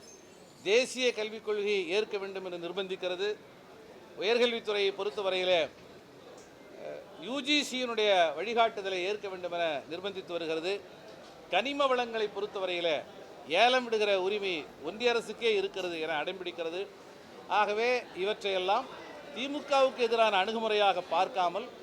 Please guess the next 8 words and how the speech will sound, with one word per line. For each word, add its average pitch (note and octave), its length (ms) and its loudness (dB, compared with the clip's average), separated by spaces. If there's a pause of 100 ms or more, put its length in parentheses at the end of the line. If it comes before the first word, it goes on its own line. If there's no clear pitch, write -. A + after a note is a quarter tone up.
(680)
தமிழக B3+ 400 2
மக்களின் A3 460 -4 (160)
மாநில A#3 480 0
உரிமைக்கும் A3 580 -2 (180)
இந்தியாவின் A3 760 0
பன்மைத்தன்மைக்கும் G3+ 960 -6 (160)
அரசமைப்பு A#3+ 560 0
சாசன G3 300 -2